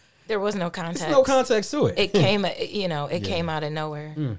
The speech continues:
Speaker 3: The question just shouldn't have been asked. <laughs> The, it didn't, it didn't have any place.
Speaker 1: Yeah.
Speaker 3: You know?
Speaker 1: So I don't, I, I'm mad Gayle asked the question. I listened to the interview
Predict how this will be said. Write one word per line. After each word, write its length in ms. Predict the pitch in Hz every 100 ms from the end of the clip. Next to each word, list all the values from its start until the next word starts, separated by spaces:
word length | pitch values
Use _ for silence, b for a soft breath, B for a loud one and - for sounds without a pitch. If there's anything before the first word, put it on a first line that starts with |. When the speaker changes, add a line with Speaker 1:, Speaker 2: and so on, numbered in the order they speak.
| - -
Speaker 3:
The 80 |
question 640 | 92 98 98 - 90 87 82
just 180 | - 87
shouldn't 240 | 95 82 80
have 80 |
been 80 | 76
asked. 360 | 85 85 - - 135
<laughs> 840 | 123 139 - _ _ _ _ -
The, 260 | 98 92 - - _ -
it 220 | 64 90
didn't, 280 | 98 90 - -
it 80 |
didn't 200 | 98 101
have 160 | 98 90
any 140 | 87
place. 420 | 85 90 78 - -
Speaker 1:
Yeah. 260 | 160 151 151
Speaker 3:
You 80 | 85
know? 180 | 85 87 _ _ _ -
Speaker 1:
So 240 | 262 - -
I 160 | 226
don't, 360 | 285 269 214 - _ _ -
I, 80 | - _ _ _
I'm 220 | 220 277 214
mad 320 | 160 160 156
Gayle 160 | 147
asked 240 | 139 160 -
the 80 | -
question. 500 | 123 - - 165 156 _ _ _ _ _ _ _ _ _ -
I 100 | 196
listened 340 | 196 208 220
to 100 | 226
the 140 | 185 165
interview 500 | 160 151 135 117